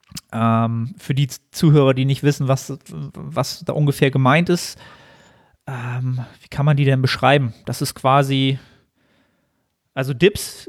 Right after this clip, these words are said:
wenn man sie mit freiem Gewicht macht, da drückt man das Körpergewicht hoch und da hat man jetzt wirklich einen Gewichtsblock, wo man diese Griffe, die man links und rechts hat, halt runterdrückt.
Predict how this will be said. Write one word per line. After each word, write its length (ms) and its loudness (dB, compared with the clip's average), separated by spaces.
wenn 140 -2
man 100 0
sie 100 0
mit 140 -2
freiem 300 0
Gewicht 260 0
macht, 240 0
da 80 2
drückt 240 -2
man 120 0
das 120 -6
Körpergewicht 540 0
hoch 240 2
und 240 -2
da 160 4
hat 160 0
man 120 2
jetzt 200 -2
wirklich 180 -6
einen 100 -2
Gewichtsblock, 540 -2
wo 60 0
man 180 0
diese 220 -4
Griffe, 340 -2
die 100 -2
man 140 -2
links 240 -6
und 80 -4
rechts 240 -8
hat, 180 -6
halt 140 -6
runterdrückt. 800 0